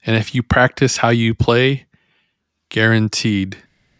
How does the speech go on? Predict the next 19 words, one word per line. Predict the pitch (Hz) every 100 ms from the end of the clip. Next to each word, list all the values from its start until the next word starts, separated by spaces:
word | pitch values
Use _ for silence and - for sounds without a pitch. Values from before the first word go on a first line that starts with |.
| -
the, | 95 104 -
the | - 98
head | - 110 113
coach | - 110 110 -
is | 101
gonna | 101 98
call | 98 - 98
you | 101 98
up | -
to | 104
the | 92
big | 95 95
game | 95 95 92
and | 95
you'll | 95
be | 98
ready | 101 107
to | 107
go. | 107 - -